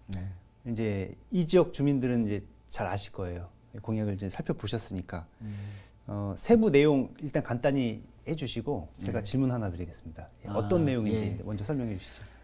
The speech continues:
Speaker 1: 예, 세부 내용은, 어, 서울대 정문에 들어서는 신림선과 그다음에 안양에서,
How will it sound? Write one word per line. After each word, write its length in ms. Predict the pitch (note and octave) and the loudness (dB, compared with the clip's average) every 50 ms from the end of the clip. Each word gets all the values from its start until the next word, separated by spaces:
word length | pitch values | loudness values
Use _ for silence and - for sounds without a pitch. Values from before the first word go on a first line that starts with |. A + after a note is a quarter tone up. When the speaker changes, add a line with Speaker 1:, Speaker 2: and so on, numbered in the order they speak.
| - - - | -20 -6 -2
Speaker 1:
예, 140 | C#3 C3+ C3 | 0 0 2
세부 260 | - - C4+ C4 C4+ | 6 6 6 6 8
내용은, 840 | A#3 A3+ G#3+ G3+ F3+ D#3 D3+ D3 D3 E3 F#3+ E3+ C3 A2 G2 F2+ F2+ - - _ _ - _ - - _ _ - | 8 8 10 8 8 6 6 4 4 4 4 4 2 2 0 -4 -8 -14 -18 _ _ -20 _ -20 -20 _ _ -10
어, 280 | A#2 A2+ A2+ A2+ A2+ B2 | -8 -6 -4 -4 -4 -2
서울대 1400 | - G#3 A3 A#3 A#3+ A#3+ A#3+ A3 A3+ A3 G#3+ G#3 G3+ G3 F#3+ F#3 F3+ F3 E3+ E3+ D#3+ D#3+ D3+ D3 C#3+ C3 G#2+ - - - - - - - - - - - - - | 6 8 10 10 10 8 8 10 10 12 12 10 8 8 6 4 4 4 2 4 4 4 4 4 4 2 -2 -6 -8 -12 -18 -20 -20 -20 -20 -20 -20 -20 -8 0
정문에 600 | - E3+ F3+ G3+ G#3 G#3 G#3 F#3+ E3 D3 D3 D3 | 4 6 8 8 8 8 8 8 6 4 4 2
들어서는 760 | C#3+ C3+ C#3+ D3 D3 C#3+ B2 A#2 A#2 B2 C#3+ F3+ A3 A#3+ - - - - - - - | 2 2 2 2 2 0 -2 -2 -2 -2 0 0 -2 -2 -4 -8 -18 -20 -20 -20 -18
신림선과 1080 | - - - A3 A3 A3+ A#3 A3+ A3 G3+ D#3+ A#2+ A#2 A#2 A2 B2+ C#3 C#3 A2+ F#2+ E2+ - - - - - - - - - - - | -12 -2 6 6 8 8 8 6 6 4 0 -2 -2 0 4 4 6 6 4 2 -4 -10 -16 -20 -20 -20 -20 -20 -20 -20 -20 -16
그다음에 520 | - - C3 C3 C3 C3 C#3 D3+ E3+ D#3+ - - | -8 -4 -2 0 0 0 2 2 2 0 0 0
안양에서, 880 | - C#3 D3+ F3+ G3+ G3+ G3+ F#3 D#3+ C#3+ - C#3 C#3 D3+ F3 A3+ A#3+ | 0 4 6 8 8 8 8 6 4 4 2 2 4 4 4 4 0